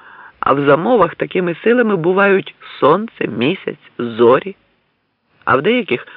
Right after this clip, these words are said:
Бог, Божа Мати та святі.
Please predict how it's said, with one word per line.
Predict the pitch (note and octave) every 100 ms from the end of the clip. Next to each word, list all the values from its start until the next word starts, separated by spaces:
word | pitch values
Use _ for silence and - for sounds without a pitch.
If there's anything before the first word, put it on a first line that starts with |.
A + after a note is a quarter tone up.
| - -
Бог, | C3+ D3 C3+ E3+ - _ _ _ -
Божа | B2 G#3 F3+
Мати | - A#2+ C#3+ - - - _ _
та | - A#2 -
святі. | F#3+ G3 - -